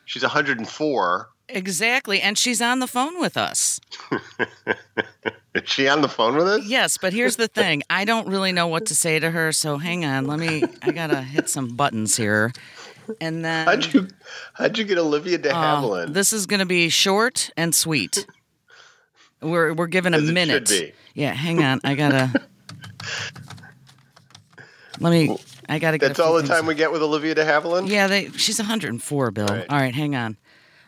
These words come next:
Speaker 2: Um, let me hit this button, and then you
Speaker 1: All right.
Speaker 2: ne-, you need to take it, okay? So ready?
Speaker 1: Where is she? Is she in New York or Los Angeles?
Speaker 2: She is in, uh, an assisted living center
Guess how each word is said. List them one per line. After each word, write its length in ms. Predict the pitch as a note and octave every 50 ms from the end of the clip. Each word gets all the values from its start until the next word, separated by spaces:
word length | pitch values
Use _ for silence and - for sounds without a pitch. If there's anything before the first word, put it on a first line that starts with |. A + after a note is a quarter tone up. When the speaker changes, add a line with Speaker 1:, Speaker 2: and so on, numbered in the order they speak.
| _ -
Speaker 2:
Um, 840 | C#3 C#3 C3+ C3 C3 C3 C3 B2+ B2+ B2+ C3 B2+ B2+ B2+ B2 - - - -
let 160 | - D#3+ C#3
me 120 | G3+ G#3 F#3+
hit 220 | F3+ F#3 F3+ -
this 200 | - F3 E3 -
button, 880 | - - - D#3 D3+ C#3+ - A#2+ A#2 A2+ A2 G#2+ A2 A2+ A#2+ C3 D3 D3+ - _ _ _ _ _
and 240 | C3 C3+ C3 C3 B2+
then 320 | B2+ C3 C3 B2+ B2+ C3 C3
you 240 | C3 C3+ D3 D#3
Speaker 1:
All 60 | D#3+ -
right. 240 | G2 G#2 A#2+ D3 - -
Speaker 2:
ne-, 80 | C3
you 220 | C3 C#3+ D#3 E3 E3
need 320 | E3 E3 D#3+ D#3 D3 -
to 120 | - D3 C3+
take 320 | - - C3+ B2+ - -
it, 180 | F#2 D2+ - -
okay? 380 | G#2 G2+ - B2 A#2+ B2 C3+
So 240 | C3 - - B2 A#2+
ready? 240 | A#2+ B2+ B2 B2 C3
Speaker 1:
Where 200 | D3 D#3+ - D3
is 120 | D3+ D3+
she? 180 | - - C3+ A#2
Is 120 | G#2 F#2+
she 200 | - - A#2+ A#2+
in 100 | A#2+ A#2 A#2
New 60 | A2+
York 300 | A2+ A2 A#2+ C#3 D#3 -
or 60 | D#3+ C#3
Los 240 | B2 A2+ - -
Angeles? 500 | A#2 A2 G#2+ F#2 F#2 F2 D#2+ E2 - - - _ _ _ _
Speaker 2:
She 560 | - - - - - G3 G#3 G#3+ A3 A3 C#3
is 280 | F#3+ G3 F#3+ F3+ D#3+ -
in, 400 | - E3 E3 D#3 D#3+ D#3+ D#3 C#3+
uh, 40 | -
an 420 | - C#3+ C#3 C#3 C3+ C3+ C3+ C3 -
assisted 480 | - C3+ - - D#3 - - E3 C#3
living 340 | C#3+ C#3+ C#3 C3+ C3 B2+ B2+
center 800 | A#2 - - B2 A#2+ A#2 - B2+ A#2+ A2+ A2 A2+ A#2 B2 D3 C#3